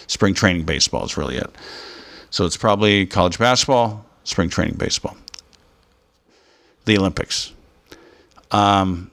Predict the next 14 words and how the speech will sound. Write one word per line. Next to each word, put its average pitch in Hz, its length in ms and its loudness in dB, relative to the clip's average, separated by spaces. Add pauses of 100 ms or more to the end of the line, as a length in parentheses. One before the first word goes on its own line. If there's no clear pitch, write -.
(120)
God, 98 160 0
I 87 40 0
didn't 95 100 0
even 104 200 2
get 90 180 -2
to 87 80 -2
the 76 80 -4
corporate 82 380 0
gig, - 280 -8 (680)
the - 80 -4
Super 82 220 2
Bowl 80 100 -2
corporate 85 300 0
gig. 82 200 -2